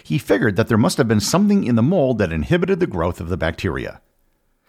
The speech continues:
He took a sample of the mold, grew more of it, and found that it exhibited the same properties whenever he checked.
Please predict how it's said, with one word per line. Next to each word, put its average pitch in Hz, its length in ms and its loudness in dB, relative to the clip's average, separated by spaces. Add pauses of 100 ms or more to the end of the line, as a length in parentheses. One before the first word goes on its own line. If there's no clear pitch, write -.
(140)
He 127 100 -2
took 120 140 2
a 95 60 2
sample 92 340 0
of 78 60 -6
the 90 80 -2
mold, 208 480 2
grew 104 180 0
more 87 260 0
of 190 140 2
it, 123 160 2 (180)
and 123 140 2
found 95 260 2
that 87 120 -2
it 82 100 -4
exhibited 160 640 0
the 104 80 2
same 120 380 2
properties 90 520 0
whenever 69 340 -2
he 71 60 -6
checked. - 380 -6